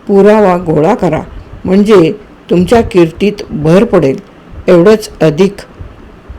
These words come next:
माझं तुम्हाला सांगणं आहे." रामराव काहीही न बोलता तेथून बाहेर पडले. त्यांचा संताप आता इतका चढला होता की ते तोंडातून शब्द काढते तर तो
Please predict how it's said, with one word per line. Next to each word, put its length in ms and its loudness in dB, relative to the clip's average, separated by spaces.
माझं 320 2
तुम्हाला 520 0
सांगणं 420 -2
आहे." 240 0
रामराव 480 2
काहीही 600 2
न 240 0
बोलता 400 0
तेथून 360 0
बाहेर 320 0
पडले. 320 -4
त्यांचा 340 0
संताप 500 -2
आता 260 -2
इतका 320 -2
चढला 380 0
होता 400 0
की 100 0
ते 220 2
तोंडातून 640 0
शब्द 420 0
काढते 600 0
तर 140 2
तो 320 0